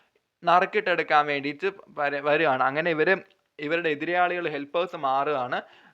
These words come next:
ആ, റെനയ്ക്ക് കിട്ടിയത് ബിൻസിയെയും ശരത്തിനെയും, ആ, സാ-, ആ,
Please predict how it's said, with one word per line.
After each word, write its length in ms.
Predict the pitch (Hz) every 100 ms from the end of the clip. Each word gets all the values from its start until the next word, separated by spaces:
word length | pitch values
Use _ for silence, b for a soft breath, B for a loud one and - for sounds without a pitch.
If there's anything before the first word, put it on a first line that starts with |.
| -
ആ, 220 | 127 127
റെനയ്ക്ക് 480 | 143 156 180 220 185
കിട്ടിയത് 340 | 165 165 165
ബിൻസിയെയും 800 | 165 147 143 156 - 180 165 180 -
ശരത്തിനെയും, 640 | 139 143 131 135 147 135 180 - B B -
ആ, 100 | 135 131 135 139 143
സാ-, 400 | 139 160 165 170
ആ, 340 | 135 131 120